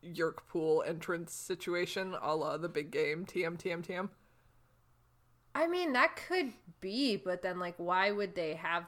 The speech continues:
Speaker 2: the, the freedom thing? Like, "Do you wanna save the earth?"
Speaker 1: Well, it could be the, the, the underground Yerk movement.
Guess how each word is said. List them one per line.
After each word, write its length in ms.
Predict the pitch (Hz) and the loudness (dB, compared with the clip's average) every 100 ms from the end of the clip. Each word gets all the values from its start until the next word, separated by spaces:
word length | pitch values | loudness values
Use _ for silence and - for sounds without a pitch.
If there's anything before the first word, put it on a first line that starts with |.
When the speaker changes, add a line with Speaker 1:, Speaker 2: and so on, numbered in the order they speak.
| - | -4
Speaker 2:
the, 260 | 156 160 165 - | -4 -4 -8 -18
the 80 | |
freedom 680 | 160 - 190 220 175 156 147 165 _ _ _ - | -18 -4 -2 0 -2 -4 -10 -14 _ _ _ -10
thing? 380 | 151 131 90 117 | -8 -8 -10 -10
Like, 260 | - 151 | -10 -10
"Do 80 | - | -6
you 180 | 190 208 | -2 0
wanna 280 | 208 190 180 | 2 2 0
save 380 | - 208 220 185 | 0 4 4 4
the 120 | 175 | 0
earth?" 440 | 185 247 330 - - | 4 8 8 6 8
Speaker 1:
Well, 180 | 233 247 | 12 12
it 100 | 254 - | 10 6
could 180 | 254 208 | 4 4
be 120 | 254 | 6
the, 300 | 240 233 208 175 | 10 10 10 6
the, 180 | 196 180 | 2 2
the 180 | 185 185 | -4 0
underground 440 | 185 196 190 180 | 2 4 6 4
Yerk 260 | 160 175 - | 4 0 0
movement. 460 | 180 156 156 139 | -4 -4 -4 -6